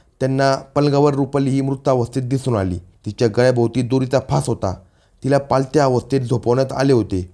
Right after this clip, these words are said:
त्यानंतर ही घटना हातकंगले पोलिसांना कळवण्यात आली. या घटनेची माहिती मिळताच हातकंगले पोलीस पथक घटनास्थळी दाखल झाले.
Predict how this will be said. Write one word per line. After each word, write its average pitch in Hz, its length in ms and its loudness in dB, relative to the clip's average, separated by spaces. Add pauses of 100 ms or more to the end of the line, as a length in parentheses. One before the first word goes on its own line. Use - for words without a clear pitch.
त्यानंतर 127 500 0
ही 127 220 2
घटना 117 340 0
हातकंगले 135 540 0
पोलिसांना 123 500 -2
कळवण्यात 127 480 0
आली. 95 220 -2 (320)
या 107 100 0
घटनेची 101 500 -4
माहिती 107 340 -2
मिळताच 120 500 0 (260)
हातकंगले 139 640 0
पोलीस 139 520 -2 (360)
पथक 127 300 0 (140)
घटनास्थळी 127 480 0
दाखल 117 320 0
झाले. 90 240 -2